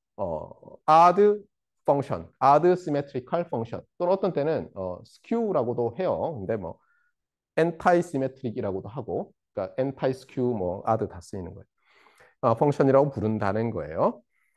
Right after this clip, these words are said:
그래서, 어, 예를 들면 이제 요런 놈이라는 거죠. 간단히 어떤 우리가 어떤 특정한 T 제로를 잡으면 그때의 값과, 어,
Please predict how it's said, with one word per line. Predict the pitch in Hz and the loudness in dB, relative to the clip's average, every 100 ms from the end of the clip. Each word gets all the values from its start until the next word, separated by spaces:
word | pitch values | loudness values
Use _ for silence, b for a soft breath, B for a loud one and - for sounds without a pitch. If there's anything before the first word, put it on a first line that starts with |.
| _ | _
그래서, | - 160 180 160 90 | 2 4 6 4 4
어, | - 139 135 131 | 2 4 6 4
예를 | 190 240 | 6 6
들면 | 220 226 | 6 2
이제 | 139 | 2
요런 | 117 151 | 2 2
놈이라는 | 147 107 92 82 82 | 0 -2 -6 -10 -16
거죠. | - 185 - _ | -14 -14 -14 _
간단히 | 156 147 180 | -2 2 4
어떤 | 160 - 170 | 4 2 2
우리가 | 127 117 139 | 0 0 0
어떤 | 139 143 - | 0 -4 -6
특정한 | _ - 190 185 | _ -2 0 0
T | 220 190 | -4 -4
제로를 | 143 135 143 | -2 0 0
잡으면 | 151 110 95 95 143 107 | -2 -6 -10 -4 -2 -2
그때의 | 117 - 175 180 | -4 -6 -2 -2
값과, | 180 104 _ 98 131 247 _ _ | -4 -10 _ -2 0 -2 _ _
어, | - 92 | -14 -10